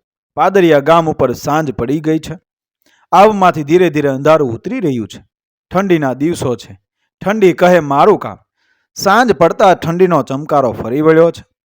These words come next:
એવે વખતે પોતાના ઘરની ઓહોરી ઉપર સગડી મૂકીને એક માણસ તાપણું કરીને તાપી રહ્યો છે. નામ એનું બાવલો.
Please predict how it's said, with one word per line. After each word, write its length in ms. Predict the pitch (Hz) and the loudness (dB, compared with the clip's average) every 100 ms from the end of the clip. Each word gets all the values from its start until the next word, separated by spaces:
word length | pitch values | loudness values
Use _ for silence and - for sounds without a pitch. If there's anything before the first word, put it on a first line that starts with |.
| _ _ _ _ | _ _ _ _
એવે 240 | 180 185 | 0 2
વખતે 680 | 185 226 - 175 170 202 233 _ _ _ | 4 2 2 2 4 2 -4 _ _ _
પોતાના 400 | 214 220 214 165 | -6 -2 0 0
ઘરની 340 | 143 170 196 156 | 0 -2 0 0
ઓહોરી 340 | 160 196 185 | 2 2 2
ઉપર 480 | 156 151 156 185 220 | 2 4 4 4 0
સગડી 400 | 143 160 190 156 | -2 -2 0 -2
મૂકીને 340 | 135 160 170 | -2 -4 -4
એક 80 | 139 | -4
માણસ 360 | 120 131 160 131 | -4 -4 -4 -2
તાપણું 440 | 135 151 196 147 | 2 2 2 -4
કરીને 300 | 151 147 127 | -4 -8 -8
તાપી 320 | 104 110 180 | -8 -6 -6
રહ્યો 280 | 214 139 98 | -6 -6 -8
છે. 180 | 92 _ _ _ _ | -12 _ _ _ _
નામ 300 | 135 160 175 | 0 2 4
એનું 240 | 143 127 107 | 0 -4 -4
બાવલો. 440 | 113 151 160 107 | 2 2 2 -2